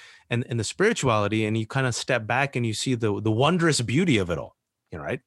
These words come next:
I'm making an assumption, but I'm assume, I assume you were overtaken by the,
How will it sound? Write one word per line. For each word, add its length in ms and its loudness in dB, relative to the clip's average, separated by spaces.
I'm 140 -4
making 260 -4
an 40 -4
assumption, 460 -4
but 260 -2
I'm 120 -6
assume, 380 -8
I 80 -8
assume 320 -4
you 120 -2
were 180 -2
overtaken 500 -4
by 100 -4
the, 120 -6